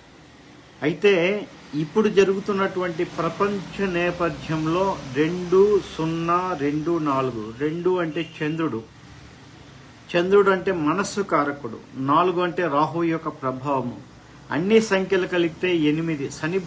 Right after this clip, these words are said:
భగవానుడి యొక్క ప్రభావంతో ఈ ప్రపంచ దేశాల మధ్య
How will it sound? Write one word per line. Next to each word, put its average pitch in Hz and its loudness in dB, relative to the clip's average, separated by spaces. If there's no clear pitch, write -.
భగవానుడి 180 2
యొక్క 170 -4
ప్రభావంతో 180 2
ఈ 156 -2
ప్రపంచ 208 0
దేశాల 196 2
మధ్య 170 -2